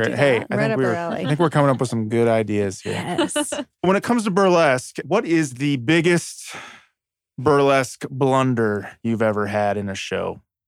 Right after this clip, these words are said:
Speaker 2: Just transitioning with taking layers off. Sometimes it's like you think something's gonna go smooth and it's like, "Ah, it's kinda getting stuck," and you have to kind of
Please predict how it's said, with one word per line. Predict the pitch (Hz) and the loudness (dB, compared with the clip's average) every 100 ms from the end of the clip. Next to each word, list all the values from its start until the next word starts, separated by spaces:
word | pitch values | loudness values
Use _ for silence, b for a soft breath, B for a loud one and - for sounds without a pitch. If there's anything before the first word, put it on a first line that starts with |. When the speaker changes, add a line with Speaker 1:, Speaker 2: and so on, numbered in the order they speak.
| _ | _
Speaker 2:
Just | 285 302 - 233 | 0 0 -2 -12
transitioning | - 240 233 190 185 226 214 226 226 | -6 -2 0 0 -2 0 0 2 2
with | 185 170 165 - B B B | 2 0 -4 -12 B B B
taking | - 202 214 | -8 -2 0
layers | 185 180 185 175 | 2 2 2 2
off. | 160 175 180 | 2 2 0
Sometimes | 185 170 185 180 180 | -6 -4 -2 -2 -2
it's | 170 | -2
like | 185 170 | -4 -6
you | 180 | -6
think | 190 | -6
something's | 175 190 190 | -4 -4 -2
gonna | 180 | 0
go | 170 | -2
smooth | - - 165 185 | -2 -2 0 0
and | 180 | -2
it's | 165 - | -4 -2
like, | 170 - | -4 -2
"Ah, | 370 403 427 466 - | -2 -2 -4 -2 -4
it's | - | -4
kinda | - 233 | -4 -2
getting | 208 185 | 0 -2
stuck," | 185 - 196 196 196 | -4 0 2 2 0
and | 185 | -4
you | 185 | -4
have | 180 | -6
to | 175 | -10
kind | - 170 | -8 -4
of | 170 160 | -4 -6